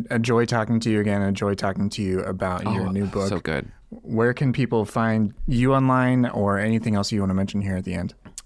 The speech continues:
Speaker 2: Um, if you pick up the book, which I hope you do, at the, every single chapter has a guided meditation that, excuse me. Ooh. Every single chapter has a guided meditation that helps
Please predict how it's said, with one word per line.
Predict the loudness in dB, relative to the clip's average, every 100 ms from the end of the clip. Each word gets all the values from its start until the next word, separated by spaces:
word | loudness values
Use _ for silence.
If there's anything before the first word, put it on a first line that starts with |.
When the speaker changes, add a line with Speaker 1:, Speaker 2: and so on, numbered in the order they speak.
| -6
Speaker 2:
Um, | -2 -2 -2 -6 -10 -4
if | -4 -4
you | -6 -4
pick | -4
up | -6
the | -4
book, | -4 -4
which | -8
I | -6
hope | -6 -6
you | -4
do, | 0 -2 -4
at | -4
the, | 0 -2 0
every | 0 2
single | -2 -2 -4
chapter | -4 -4 -4 -2 -2
has | -2 -4
a |
guided | -2 -2 -2 -2
meditation | -2 -2 -2 -4 -2 -4 -4 -2
that, | 0 -2 _ _ _
excuse | -16 -14 -12
me. | -14 -20 _ _ _ _
Ooh. | -8 -8 -10 _ _
Every | 0 0
single | -2 -4 -4
chapter | -6 -4 -4
has | -4 -4
a |
guided | -2 -4 -2
meditation | -2 -2 -4 -8 -6 -6 -4
that | -6
helps | -4 -4 -4 -12